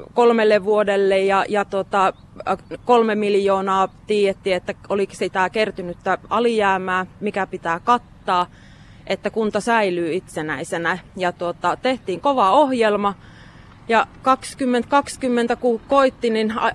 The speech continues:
a, oltiin iloisia siitä, että nyt lähdetään toteuttamaan tätä ja, ja, tota, uusi vuosi ja,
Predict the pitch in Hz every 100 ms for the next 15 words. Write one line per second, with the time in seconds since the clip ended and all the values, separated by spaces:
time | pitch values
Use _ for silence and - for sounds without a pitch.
0 | - - 233 240 254 240 262 240 226 214
1 | 208 226 214 208 240 - 220 226 214 214
2 | 220 - - - 269 254 220 - 214 208
3 | 196 208 - 208 202 202 190 - 165 -
4 | - 202 208 208 202 220 240 220 202 214
5 | 208 196 202 190